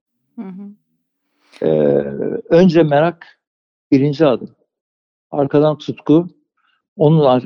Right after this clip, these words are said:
Speaker 2: ardından da başarı geliyor. Onun için, e, hiçbir şeyi küçümsemeden, e, e, merakla konulara, insanlara, e, mesleklere,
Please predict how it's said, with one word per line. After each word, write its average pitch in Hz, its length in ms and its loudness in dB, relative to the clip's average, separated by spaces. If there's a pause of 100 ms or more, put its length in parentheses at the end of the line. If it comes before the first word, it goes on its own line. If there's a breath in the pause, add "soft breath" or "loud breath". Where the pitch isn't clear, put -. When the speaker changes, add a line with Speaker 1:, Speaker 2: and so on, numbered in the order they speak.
Speaker 2:
ardından 131 460 -2
da 123 140 -2
başarı 117 460 -2 (160)
geliyor. 113 420 -4 (920 loud breath)
Onun 208 180 4
için, 208 480 0
e, 156 360 -2 (440)
hiçbir 160 360 -2
şeyi 139 280 2
küçümsemeden, 143 920 2 (380)
e, 143 40 4 (1600)
e, 143 40 2
merakla 127 880 2 (320)
konulara, 120 640 2
insanlara, 120 840 -8 (920 soft breath)
e, - 40 -2 (1200)
mesleklere, 127 880 2